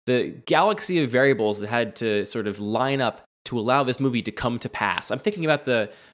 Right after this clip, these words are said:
the, the humanity behind it. Like, who is this man, and why is he doing this, and what's going on in his head, and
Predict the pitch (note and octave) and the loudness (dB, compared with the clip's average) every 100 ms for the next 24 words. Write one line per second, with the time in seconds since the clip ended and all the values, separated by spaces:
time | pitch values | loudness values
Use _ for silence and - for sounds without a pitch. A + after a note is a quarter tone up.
0 | _ A2+ G#2 - - A#2+ G#2+ - D#3+ D#3 | _ -4 -4 -6 -6 -4 -4 -2 0 2
1 | F3 D3+ A#2 A#2 - B2+ B2+ - - F2+ | 2 0 0 0 0 -2 -4 -6 -4 -4
2 | F2+ - _ _ - A#3+ - F3+ F3+ C3+ | -4 -8 _ _ -2 0 2 2 2 2
3 | B2+ A2 A2 B2 C3 G2 F2 G2 G#2 A2+ | 0 0 0 2 0 -2 -4 -8 -4 0
4 | D#3 F#3+ D#3+ C#3 C#3+ B2+ D3 B2 A2 - | 2 2 0 0 0 2 2 2 -2 -4
5 | A2+ A#2+ G#3+ C#3+ - D3 D3 C3+ D#3+ D#3 | -4 0 2 4 4 6 6 6 2 2
6 | D3 D3+ A2 G#2+ C3+ | 4 4 4 0 -2